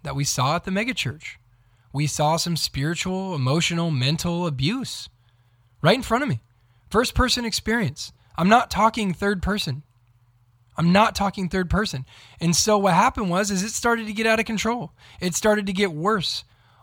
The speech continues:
All of a sudden, we had false accusations being stated against one of our staff members that was completely unfounded, completely untrue.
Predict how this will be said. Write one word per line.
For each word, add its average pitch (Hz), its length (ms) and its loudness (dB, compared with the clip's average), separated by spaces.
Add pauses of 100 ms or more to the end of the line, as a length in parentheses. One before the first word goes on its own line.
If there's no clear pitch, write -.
All 226 140 6
of 233 80 0
a 208 60 0
sudden, 220 440 0
we 180 140 2
had 180 260 4
false 196 320 2
accusations 170 800 0
being 165 460 2 (300)
stated 202 420 -2
against 170 560 -2 (200)
one 180 240 2
of 190 80 4
our 147 140 4
staff 185 440 0
members 127 580 -4 (360)
that 165 140 2
was 156 100 0
completely 214 640 -4
unfounded, 139 600 -2
completely 185 680 -4 (140)
untrue. 135 720 -2